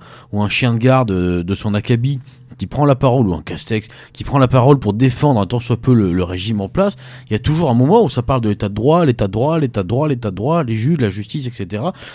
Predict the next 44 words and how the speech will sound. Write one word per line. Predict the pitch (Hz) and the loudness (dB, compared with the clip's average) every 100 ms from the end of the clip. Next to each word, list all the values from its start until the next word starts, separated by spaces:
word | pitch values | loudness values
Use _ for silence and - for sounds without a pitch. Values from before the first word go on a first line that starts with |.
| - - | -10 0
Et | 127 98 | 0 2
dans, | 107 139 | 0 0
dans | 120 143 | 2 2
le | 131 | 2
discours | 143 - 151 | -2 -2 0
ambiant, | 120 120 180 | 0 0 2
même | 117 135 113 | 4 4 4
dans, | 85 82 | 0 -4
dans | 71 | -4
les | 90 87 | -4 -2
cours | - | 0
d'éducation | 98 87 87 101 | 0 -2 -4 -6
civique, | - 175 226 | -4 -2 0
hein, | 170 135 | -2 -2
que, | 101 | -6
qu'on | 107 104 | -4 -4
enseigne | 95 120 92 | 0 0 0
aux | 90 | -4
enfants, | 98 120 | -4 -4
aux | 98 | -4
collégiens, | 90 90 104 | -4 -4 -4
aux | 87 | -6
lycéens, | - 139 269 - - - - | -6 -6 -6 -10 -20 -20 -10
euh, | 90 87 82 | -6 -4 0
le | 104 120 | 2 2
droit, | 120 175 220 190 | 4 4 4 2
la | 117 | -2
justice, | 113 120 120 190 214 - 101 | -4 -8 -4 -2 -2 -2 -4
c'est | 120 | -2
vraiment | 101 127 120 | 0 -2 -2
cette | 120 | -6
représentation | 110 113 117 110 127 113 | -6 -4 -4 -4 0 0
de | |
la | 95 | 0
femme | - 113 110 92 - - - | 0 0 2 -2 -6 -14 -6
aveugle | 104 92 120 120 107 | -6 0 4 6 4
avec | 98 92 | 2 0
une | 110 | 0
balance | 104 113 110 | 2 2 2
à | 107 | 2
la | 101 | 2
main, | 101 120 107 | 2 2 2
et | |
cetera. | - 98 98 123 | -2 -8 -4 -4